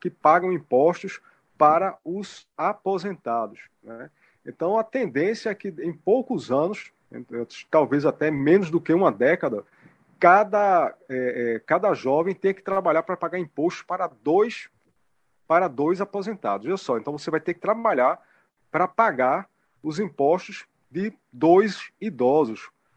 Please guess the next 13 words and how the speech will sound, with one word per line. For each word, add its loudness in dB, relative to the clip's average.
É 2
complicado, -2
né? -4
Vai -2
ficar -8
muito -6
caro, 0
vai -6
ficar -6
praticamente -8
inviável. 0
Então, 2
de-, -4